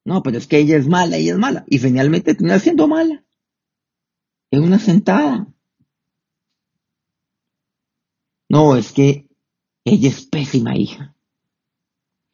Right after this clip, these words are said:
Reúnen seguramente ahí a la familia. Dicen, no, ella es pésima, pésima.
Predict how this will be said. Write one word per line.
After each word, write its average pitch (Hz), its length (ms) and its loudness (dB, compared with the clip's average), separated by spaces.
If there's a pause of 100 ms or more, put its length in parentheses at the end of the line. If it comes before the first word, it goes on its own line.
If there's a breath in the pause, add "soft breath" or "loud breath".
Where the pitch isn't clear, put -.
(300)
Reúnen 123 720 4
seguramente 117 920 0 (320)
ahí 107 320 4
a - 540 0
la 95 100 -8
familia. 139 720 -2 (240 soft breath)
Dicen, 123 240 0
no, 143 140 4
ella 120 200 6
es 143 140 -4
pésima, - 580 0
pésima. - 540 -2